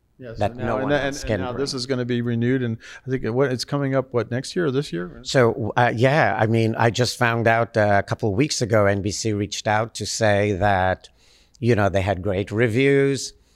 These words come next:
Speaker 2: and next year we're going four shows, and two of it, two of which will be, we don't know where yet, in the United States,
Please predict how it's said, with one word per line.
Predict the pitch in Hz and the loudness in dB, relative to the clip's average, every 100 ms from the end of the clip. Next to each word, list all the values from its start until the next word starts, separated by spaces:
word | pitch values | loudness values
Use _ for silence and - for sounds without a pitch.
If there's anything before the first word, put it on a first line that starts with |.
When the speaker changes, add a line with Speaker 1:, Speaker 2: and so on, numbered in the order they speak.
| _ - | _ -2
Speaker 2:
and | 120 107 101 98 - | 0 2 0 -4 -6
next | 107 120 - - | -2 -2 -2 0
year | 165 139 101 113 - - - _ _ - _ | 2 4 2 -2 -8 -20 -20 _ _ -20 _
we're | 113 123 | 0 2
going | 120 117 117 | 4 2 0
four | 110 - 127 | -4 0 2
shows, | 127 - 110 87 82 - - _ - | 2 2 2 2 -4 -10 -14 _ -4
and | 107 101 - | -2 -2 -2
two | 151 156 | 2 4
of | 160 | 4
it, | 123 117 - _ _ _ - - | 2 0 -2 _ _ _ -20 -4
two | - 170 | 2 4
of | 147 113 | 2 4
which | 120 117 - | 2 2 0
will | 117 110 | 2 2
be, | 113 110 104 101 98 85 | 2 2 2 0 0 -4
we | 98 104 | -2 0
don't | 107 107 | 0 2
know | 104 | 2
where | 98 101 104 | 2 2 2
yet, | 101 127 139 - | 0 0 -4 -10
in | - 110 | -4 0
the | 101 | 2
United | 101 95 92 - | 2 0 -2 -6
States, | - 135 147 143 | -2 0 0 -4